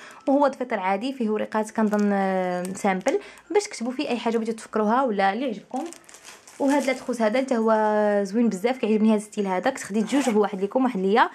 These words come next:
كما شفتوه باقي جديد ما عمري استعملته. هذا لاتخوس هذا. آه، بالنسبه ل، نبقاو في لي زاكسيسوار، خديت لكم هاد الحلقات هادو اللي كيعجبوني بزاف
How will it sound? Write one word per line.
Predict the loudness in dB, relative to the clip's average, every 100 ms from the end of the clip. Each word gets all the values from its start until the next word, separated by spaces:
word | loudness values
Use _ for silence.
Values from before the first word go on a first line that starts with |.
| -10 -6
كما | -2 -2
شفتوه | -4 -4
باقي | -2 -4
جديد | -4 -4 -4
ما | 0
عمري | 0 -2
استعملته. | -4 -4 -2 -2 -2 -4 -12 -12 -12 -18 -20 -20 -20 -20 -14 -4
هذا | -2
لاتخوس | -2 -4 -8 -4
هذا. | -2 -4 -6 -14 -20 -20 -20 -20 -20 -20 -20 -20 -20 -20 -4
آه، | 0 2 2
بالنسبه | 2 -2 -2 -2
ل، | -4 -2 -2 0 -2 -4 -10 -20 -20 -20 -20 -6 -4
نبقاو | 0 -2
في | -2 -8
لي |
زاكسيسوار، | -8 -10 -8 -4 -2 -2 -8 -20 -16 -4
خديت | -2 0
لكم | 2 2
هاد | 2
الحلقات | 2 0 0 -2 0
هادو | 0 0
اللي | 0
كيعجبوني | 0 2 2 2
بزاف | 0 -2 0 0